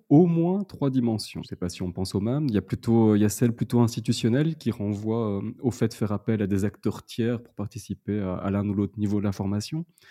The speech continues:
que ce soit, euh, pour, euh, de la stratégie, que ce soit pour, euh, des locaux, que ce soit pour du contenu, et cetera. Ensuite, il y a un deuxième niveau qui serait un niveau de collaboration, euh,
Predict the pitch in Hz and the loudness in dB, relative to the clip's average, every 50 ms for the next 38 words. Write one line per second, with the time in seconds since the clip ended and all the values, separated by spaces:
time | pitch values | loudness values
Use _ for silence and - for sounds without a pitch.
0 | - - _ _ _ _ _ _ _ _ _ - 110 101 - - 104 95 - - | -20 -20 _ _ _ _ _ _ _ _ _ -2 -2 -2 0 -2 -4 -4 -6 -8
1 | - - 101 101 101 95 95 92 92 90 - - 92 85 85 87 90 90 90 90 | -4 -2 0 0 0 0 0 0 -2 -4 -4 -8 -12 -10 -6 -4 -4 -2 -2 -4
2 | 87 87 - 87 87 - - - - 98 - - 98 104 107 135 143 139 139 131 | -4 -6 -6 -8 -8 -10 -10 -10 -10 -8 -4 -4 -4 -2 -2 0 0 0 0 -2
3 | - - 107 98 - - - 101 95 - - 98 - _ - 101 98 98 95 90 | -6 -10 -12 -12 -12 -10 -10 -10 -10 -10 -12 -18 -14 _ -6 -4 -2 -2 -2 0
4 | 98 101 101 98 110 120 120 - 143 147 147 147 143 143 - 107 - 104 98 - | 0 0 0 4 4 2 4 4 4 4 4 4 2 -2 -4 -8 -8 -8 -10 -8
5 | - 98 95 - - 98 101 104 - - 101 98 - 143 151 170 170 160 _ _ | -8 -10 -10 -10 -12 -10 -8 -8 -6 -4 -4 -4 0 0 2 2 0 0 _ _
6 | _ - - - 95 104 131 156 175 - 110 104 - 160 151 - - 120 110 107 | _ -20 -12 -8 -6 -6 -4 -6 -4 -4 -4 -2 2 2 0 2 2 2 4 6
7 | 113 120 117 113 131 123 123 120 120 127 143 139 139 123 - - 127 113 110 110 | 6 6 6 6 6 6 6 6 6 6 4 4 2 0 -8 -4 -2 0 0 2
8 | 113 107 117 120 117 - - 110 110 107 110 104 110 110 - - - - 127 127 | 2 2 0 0 -2 0 0 2 2 2 0 0 0 -2 -4 -6 -10 -8 -4 -4
9 | 123 113 104 101 101 101 101 | -2 -2 -2 -2 -2 -4 -4